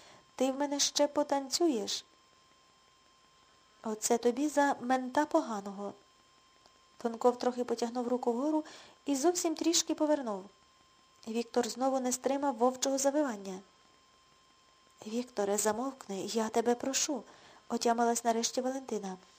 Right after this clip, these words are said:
«Віталію Сергійовичу, відпустіть його, він більше не буде. Вікторе, ти що, збожеволів? Забув, з ким?» Віктор не міг ані отямитись, ані стриматись.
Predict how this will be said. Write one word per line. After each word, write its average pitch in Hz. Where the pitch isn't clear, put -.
«Віталію 226
Сергійовичу, 220
відпустіть 254
його, 208
він 226
більше 247
не 277
буде. 208
Вікторе, 208
ти 294
що, 214
збожеволів? 277
Забув, 247
з -
ким?» 302
Віктор 226
не 220
міг 226
ані 226
отямитись, 247
ані 214
стриматись. 196